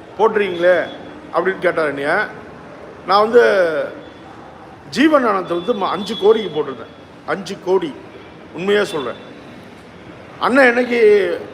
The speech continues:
போட வேணாம், எடுத்துட்றா" அப்படின்னு சொன்ன உடனே அந்த ஜீவன் ஆனந்தத்தை எடுத்துட்டேன். மெடிக்கல் இன்சூரன்ஸ் நான் ஒரு கோடிக்கு வச்சுருந்தேன் ஆக்சுவலாகவே. அவர் தான் ஒரு பெரிய பிஸ்னஸ் மேனாச்சே, எல்லா டுபாக்கூர் வேலையும் பார்த்துட்டு அலைவோம் நம்ம.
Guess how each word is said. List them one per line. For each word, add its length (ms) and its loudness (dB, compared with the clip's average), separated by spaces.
போட 200 2
வேணாம், 220 2
எடுத்துட்றா" 340 2
அப்படின்னு 200 -2
சொன்ன 280 -6
உடனே 260 -4
அந்த 200 -4
ஜீவன் 320 -2
ஆனந்தத்தை 280 -4
எடுத்துட்டேன். 420 -8
மெடிக்கல் 400 2
இன்சூரன்ஸ் 360 0
நான் 200 0
ஒரு 100 2
கோடிக்கு 320 0
வச்சுருந்தேன் 420 -10
ஆக்சுவலாகவே. 460 -4
அவர் 180 2
தான் 180 6
ஒரு 140 6
பெரிய 220 4
பிஸ்னஸ் 400 -2
மேனாச்சே, 400 -4
எல்லா 260 4
டுபாக்கூர் 440 2
வேலையும் 240 0
பார்த்துட்டு 320 -2
அலைவோம் 280 -6
நம்ம. 160 -14